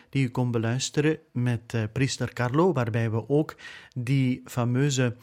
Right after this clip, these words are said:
eh, proces van het adopteren van een kardinaal hebben toegepast. Daar hoort u al wat details en ook in de komende afleveringen van Elke Dag Telt bij mijn collega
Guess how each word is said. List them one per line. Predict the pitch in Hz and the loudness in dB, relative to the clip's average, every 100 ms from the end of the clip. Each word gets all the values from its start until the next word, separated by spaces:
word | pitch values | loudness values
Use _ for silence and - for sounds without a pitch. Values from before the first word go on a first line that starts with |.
| - - - | -20 -20 -8
eh, | 135 127 - | -4 -4 -2
proces | 143 131 180 175 - | -2 0 -2 -2 -4
van | 156 147 135 | 0 2 2
het | 120 123 | 0 -2
adopteren | 131 123 120 170 165 160 123 | -2 -2 2 2 2 2 2
van | 127 | 0
een | 123 | -2
kardinaal | 117 131 123 131 170 190 147 | -2 -2 0 2 2 2 -2
hebben | - 127 120 117 107 | -2 0 0 -2 -4
toegepast. | 202 202 175 175 170 - - _ - - - - | -4 -4 -2 -2 -2 -6 -12 _ -20 -20 -20 -2
Daar | 143 131 | 0 0
hoort | - 123 156 147 | 0 2 2 2
u | |
al | - 120 | 0 0
wat | 120 117 | 0 0
details | 127 120 160 143 | -2 2 2 2
en | 139 | 0
ook | 135 | 0
in | 131 120 - - | 0 -2 -6 -8
de | 127 120 | -4 0
komende | - 185 175 143 131 | 4 6 6 4 2
afleveringen | - 139 139 139 143 151 151 135 | -2 -4 -2 0 0 0 0 0
van | 123 | -2
Elke | - 123 113 113 | -2 -4 -2 -2
Dag | 110 - - | -4 -6 -6
Telt | - 160 180 127 | 2 2 2 -2
bij | 117 | 0
mijn | 117 | 0
collega | 113 120 120 110 117 | 0 0 0 0 -2